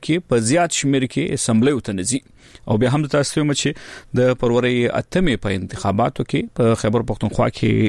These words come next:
نږدې دېرش ښځینه کاندیدانې وي چې په هغې کې کومو د انتخاباتي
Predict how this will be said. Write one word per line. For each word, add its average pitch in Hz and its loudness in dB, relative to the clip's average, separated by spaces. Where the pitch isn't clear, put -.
نږدې 107 0
دېرش 143 0
ښځینه 101 0
کاندیدانې 101 0
وي 160 -6
چې 139 -8
په 110 0
هغې 127 0
کې 135 0
کومو 127 2
د - 2
انتخاباتي 107 0